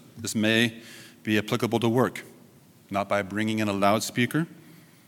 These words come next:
for some frontal assaults on your unsuspecting colleagues, but through your integrity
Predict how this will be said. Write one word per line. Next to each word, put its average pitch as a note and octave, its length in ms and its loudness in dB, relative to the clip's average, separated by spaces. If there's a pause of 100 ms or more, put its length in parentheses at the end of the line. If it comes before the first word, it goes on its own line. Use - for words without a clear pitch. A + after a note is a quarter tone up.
(240)
for A2+ 80 -6
some G#2 240 -4
frontal A#2 460 -4
assaults A#2+ 580 -6 (160)
on A2 60 -8
your G#2 160 -6
unsuspecting G#2+ 640 -6
colleagues, B2 640 -2 (640)
but A#2+ 120 -2
through B2 160 4
your A#2 160 6
integrity A2+ 640 -2